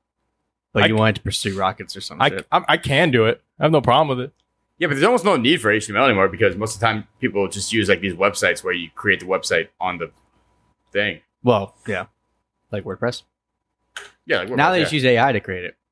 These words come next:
Speaker 2: Yeah, it's all, it's all block configurations. And it's funny because I remember, uh, like, the transfer to that because Mark, when he was in high school, he was designing a website for Giovanni's, and, uh,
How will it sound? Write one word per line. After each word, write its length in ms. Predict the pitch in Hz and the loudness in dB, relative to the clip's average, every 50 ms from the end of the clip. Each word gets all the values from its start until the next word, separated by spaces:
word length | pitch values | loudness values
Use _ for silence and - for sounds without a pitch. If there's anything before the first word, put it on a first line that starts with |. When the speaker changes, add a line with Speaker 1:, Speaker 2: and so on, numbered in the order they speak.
| _ _ _ _ _ _ _ _ - | _ _ _ _ _ _ _ _ 0
Speaker 2:
Yeah, 160 | 123 113 110 | 2 2 2
it's 100 | 120 - | 4 2
all, 100 | 170 131 | 2 2
it's 140 | 98 131 - | 2 2 0
all 100 | 226 156 | 0 0
block 320 | 117 - 123 110 113 113 - | 0 -2 -2 -2 -2 -2 -4
configurations. 640 | 120 104 - 107 98 98 98 101 98 - 123 - - - | -8 -8 -8 -8 -6 -4 -4 -4 -4 -6 -10 -10 -6 -2
And 100 | 151 143 | 0 0
it's 140 | 143 123 - | 0 0 -2
funny 260 | - - 143 156 165 131 | 0 0 2 2 2 0
because 260 | 120 98 120 110 110 | 0 0 0 2 2
I 60 | 117 | 4
remember, 560 | 135 151 127 110 110 123 123 117 107 101 - _ _ _ _ _ _ _ - | 4 4 2 2 2 2 2 2 2 2 0 _ _ _ _ _ _ _ -2
uh, 380 | - 104 101 98 95 95 92 - - - | 0 2 4 4 4 2 0 -2 -6 -4
like, 220 | 110 101 92 - | -2 -2 -2 -2
the 80 | - 101 | -6 -6
transfer 540 | - - - 120 104 107 113 - - 113 101 | -6 -4 -2 0 0 0 0 0 -2 -2 -2
to 140 | - 113 | -4 -4
that 340 | 98 98 95 92 90 - _ _ _ _ _ _ _ _ _ - | -2 0 0 0 0 -2 _ _ _ _ _ _ _ _ _ -12
because 520 | 107 98 117 110 107 104 98 - - - _ _ | -4 0 2 2 2 2 0 -2 -4 -6 _ _
Mark, 600 | - 113 110 107 113 123 139 139 135 - - _ _ _ | -10 -4 0 2 4 4 4 2 0 -4 -14 _ _ _
when 260 | - 127 113 104 104 | -4 -2 0 0 0
he 140 | 101 110 127 | 2 2 2
was 120 | 139 123 131 | 2 2 2
in 40 | 120 | 2
high 120 | 117 113 | 2 2
school, 200 | 110 - - 117 104 | 0 0 -2 0 0
he 80 | 110 | 2
was 100 | 107 101 | 0 0
designing 480 | - 104 92 107 101 101 101 104 104 101 | -2 -4 0 2 2 2 2 2 0 -2
a 60 | 95 | -2
website 440 | 90 95 98 101 - - 101 92 - | 0 -2 -2 -2 -2 -4 -4 -4 -4
for 80 | - 98 | -8 -12
Giovanni's, 640 | 92 98 95 90 90 90 92 107 117 120 - - - _ _ _ _ _ _ _ _ - | -10 -8 -8 -6 -6 -6 -6 -4 -6 -6 -8 -10 -14 _ _ _ _ _ _ _ _ -2
and, 240 | 101 104 101 101 | 0 2 2 2
uh, 460 | 101 98 95 95 95 92 90 87 87 | 2 2 4 2 2 0 0 -2 -6